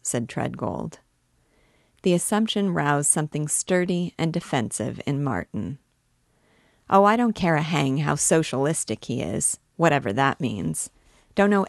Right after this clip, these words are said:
anything about socialism. But since I've gone and given an imitation of him, I suppose it was probably disloyal.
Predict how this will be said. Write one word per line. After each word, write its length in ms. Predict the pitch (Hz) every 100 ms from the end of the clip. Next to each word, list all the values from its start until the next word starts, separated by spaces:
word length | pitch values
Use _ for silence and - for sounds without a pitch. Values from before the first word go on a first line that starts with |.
| -
anything 380 | 160 143 135
about 260 | 131 135 -
socialism. 840 | - 127 - 95 92 - - 147 - _ _ _ _ _ -
But 120 | 190
since 220 | - 220
I've 220 | 214 208 214
gone 280 | 147 139
and 140 | 139 147
given 280 | 160 165 156
an 160 | 147
imitation 640 | - 170 165 196 165 - 127
of 160 | 120
him, 300 | - 110 147 - _ _ _ -
I 80 | 170
suppose 480 | - 156 170 139 143
it 100 | 135
was 140 | 143
probably 500 | - 160 147 131 135
disloyal. 800 | 139 139 - 139 123 - 104